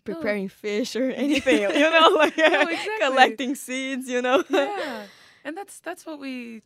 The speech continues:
Speaker 2: cherish in the Pacific as well. Like, in Tonga, like, respecting our elders is huge, right?
Speaker 1: Mm-hmm.
Speaker 2: And, um, you know, I'm, I'm all for, for youth voices being uplifted.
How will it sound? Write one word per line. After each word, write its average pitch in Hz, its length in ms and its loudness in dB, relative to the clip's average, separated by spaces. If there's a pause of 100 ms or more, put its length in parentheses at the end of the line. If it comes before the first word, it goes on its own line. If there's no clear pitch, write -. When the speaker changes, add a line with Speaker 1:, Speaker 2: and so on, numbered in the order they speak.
Speaker 2:
cherish 269 460 -14
in 233 80 -16
the 220 80 -18
Pacific 226 480 -20
as 220 100 -18
well. 233 320 -18 (240)
Like, 233 180 -16
in 233 120 -10
Tonga, 226 600 -12 (260)
like, 190 240 -20 (460)
respecting 214 440 -16
our 185 100 -12
elders 180 460 -16
is 165 440 -20 (840)
huge, 175 460 -20
right? 190 180 -16 (320)
Speaker 1:
Mm-hmm. 190 540 -8
Speaker 2:
And, 175 280 -14
um, 175 240 -18 (1300)
you 208 80 -12
know, 233 120 -8
I'm, 214 180 -8
I'm 208 180 -14
all 226 160 -12
for, 180 500 -14 (800)
for 175 160 -16
youth 175 360 -18
voices 170 460 -18
being 160 340 -20
uplifted. 170 680 -20